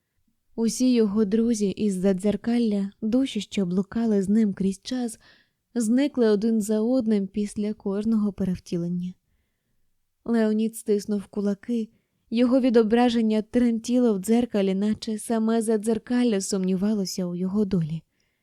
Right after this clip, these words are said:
«Чому я?» — думав він, відчуваючи, як самотність стискає груди, мов холодна хвиля.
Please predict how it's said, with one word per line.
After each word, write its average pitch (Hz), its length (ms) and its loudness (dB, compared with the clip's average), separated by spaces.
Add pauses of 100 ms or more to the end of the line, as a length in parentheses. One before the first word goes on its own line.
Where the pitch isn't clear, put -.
(760)
«Чому 254 600 0
я?» — 220 400 2 (420)
думав 214 500 4
він, 175 280 0 (380)
відчуваючи, 220 760 -2
як 202 200 -4
самотність 214 800 -6 (220)
стискає 214 600 -2
груди, 208 460 -2
мов 175 340 -4
холодна 190 580 -2
хвиля. 170 460 -6